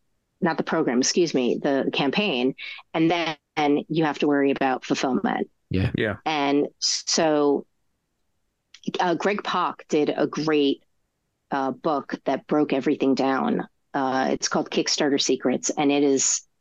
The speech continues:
Speaker 1: it is like a Bible for running a Kickstarter. But I will say this: the, the social media aspect of it is very fragmented right now.
Speaker 3: Yeah.
Speaker 1: Because it's not just Twitter, Instagram, and Facebook anymore.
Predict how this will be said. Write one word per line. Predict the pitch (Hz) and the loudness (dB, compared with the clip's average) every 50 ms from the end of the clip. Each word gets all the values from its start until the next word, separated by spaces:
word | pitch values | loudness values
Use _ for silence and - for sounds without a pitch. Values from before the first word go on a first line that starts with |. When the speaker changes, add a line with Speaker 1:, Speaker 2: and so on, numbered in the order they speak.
| _ _ _ _ _ - | _ _ _ _ _ -2
Speaker 1:
it | 175 175 | 0 2
is | 175 170 143 - | 2 2 0 0
like | 156 127 | -2 -2
a | 135 131 | -2 -2
Bible | - - 160 147 147 147 139 143 139 135 | -4 -2 -2 0 0 0 2 2 2 0
for | 131 - - 160 | 0 0 0 0
running | 143 147 139 139 139 139 | 2 2 2 2 2 2
a | - | 0
Kickstarter. | - 143 - - - - 147 139 135 131 - - - - - _ | -2 -4 -4 -2 -2 0 0 0 0 0 -2 -6 -12 -14 -8 _
But | 190 180 | -2 0
I | 180 | 2
will | 180 170 185 202 | 2 2 2 2
say | 196 196 180 160 | 2 2 2 2
this: | 135 156 143 131 - - - - _ | 2 0 0 0 -2 -4 -6 -4 _
the, | - 151 151 156 151 147 147 160 - _ _ _ _ _ _ _ _ _ _ _ _ _ _ _ _ _ _ _ _ _ | 2 4 4 6 6 4 4 2 -2 _ _ _ _ _ _ _ _ _ _ _ _ _ _ _ _ _ _ _ _ _
the | - 160 160 | -2 0 0
social | - - - 202 190 - 226 190 | 0 2 0 0 2 2 2 4
media | 180 170 170 170 165 156 | 4 4 4 4 2 0
aspect | - - 143 143 143 - - - 156 139 - - - | 0 -2 -4 -4 -4 -4 -2 -2 -2 -4 -4 -4 -4
of | 151 143 131 | -4 -2 0
it | 131 127 139 - 135 - _ _ _ _ _ _ _ | 0 0 0 -2 -6 -12 _ _ _ _ _ _ _
is | - 151 147 143 139 139 135 131 - - - - _ _ _ | 0 2 2 4 4 4 2 2 0 -2 -4 -6 _ _ _
very | - 165 151 143 156 | -4 -2 0 0 0
fragmented | - - - 139 139 127 - 147 139 131 - 139 - | -2 -2 -2 -4 -2 -2 0 0 0 0 -2 -2 -2
right | 139 135 - - | -2 -2 -2 -2
now. | 143 127 - - - 180 - _ _ _ _ _ _ _ _ _ _ _ _ _ _ _ _ _ | -2 -2 -2 -4 -6 -8 -10 _ _ _ _ _ _ _ _ _ _ _ _ _ _ _ _ _
Speaker 3:
Yeah. | - 117 120 113 98 - - - | -2 0 0 0 -2 -4 -2 0
Speaker 1:
Because | 165 143 - - - 156 151 147 147 143 139 - - - - _ _ _ _ _ _ _ _ _ - _ _ - | 0 0 0 0 0 2 2 2 2 2 2 0 -2 -4 -6 _ _ _ _ _ _ _ _ _ -20 _ _ -2
it's | 170 165 - - | -2 0 0 0
not | - 196 180 185 190 | 0 0 0 0 -2
just | 185 - 190 160 - - | -2 -2 0 0 0 -2
Twitter, | - - - 180 165 165 | -2 -2 0 0 2 2
Instagram, | 165 165 156 - - - 156 147 143 | 0 0 0 -2 -2 -2 0 2 2
and | 143 139 | 2 2
Facebook | - 151 147 - - 147 - | 0 0 0 0 -2 -4 -2
anymore. | - - - 135 - - - - - - - | 0 0 0 0 0 0 -2 -2 -4 -4 -6